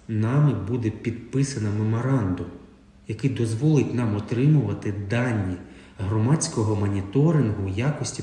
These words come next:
повітря. Ці дані дозволять міській владі не лише краще розуміти, що саме відбувається з повітрям у Запоріжжі, причому не на наступний день, а одразу і у форматі онлайн.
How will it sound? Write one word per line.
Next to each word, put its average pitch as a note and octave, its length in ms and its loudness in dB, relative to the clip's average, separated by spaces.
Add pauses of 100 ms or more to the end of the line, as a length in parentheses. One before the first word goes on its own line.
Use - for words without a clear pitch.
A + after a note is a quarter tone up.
повітря. A#2+ 460 -4 (1000)
Ці D3+ 200 0
дані G#2 400 -2
дозволять A2 440 -4 (340)
міській A#2 260 -4
владі G#2 260 -2
не A#2 140 0
лише C#3+ 380 2 (460)
краще A2 360 -2
розуміти, G#2 560 -2
що A#2 240 -4
саме B2 360 -2
відбувається G#2 540 -2
з - 60 -4
повітрям A2 500 -4
у G#2+ 60 -2
Запоріжжі, G#2+ 680 -2 (420)
причому G#2+ 600 0 (240)
не A#2+ 120 -2
на A#2 100 -2
наступний A#2 540 -4
день, F2+ 200 -8 (340)
а G2+ 200 -2
одразу A2 640 -4 (500)
і G2+ 260 -4
у G#2+ 200 -6
форматі G#2+ 540 -4
онлайн. G#2 340 -2